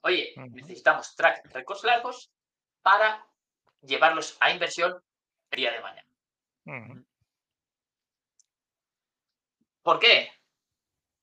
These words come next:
Speaker 1: Porque Darwinex, fijaros, y voy a compartir la pantalla, ¿vale? Voy a, voy a,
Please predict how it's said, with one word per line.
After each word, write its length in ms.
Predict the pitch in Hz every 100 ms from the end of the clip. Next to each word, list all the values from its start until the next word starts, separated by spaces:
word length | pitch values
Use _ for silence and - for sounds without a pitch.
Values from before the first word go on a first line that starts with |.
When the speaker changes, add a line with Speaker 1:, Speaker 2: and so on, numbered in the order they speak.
| _ _ _
Speaker 1:
Porque 360 | 123 - 110 110
Darwinex, 840 | 139 190 180 180 240 - - - _ _ _ _ _ _
fijaros, 500 | - 120 143 190 - -
y 100 | 120
voy 140 | 131
a 40 |
compartir 440 | 143 123 143 139 156
la 120 | 117
pantalla, 420 | 110 - 156 160
¿vale? 280 | 131 120 - -
Voy 140 | 127
a, 120 | 151 151
voy 200 | - 131 147
a, 340 | 147 147 151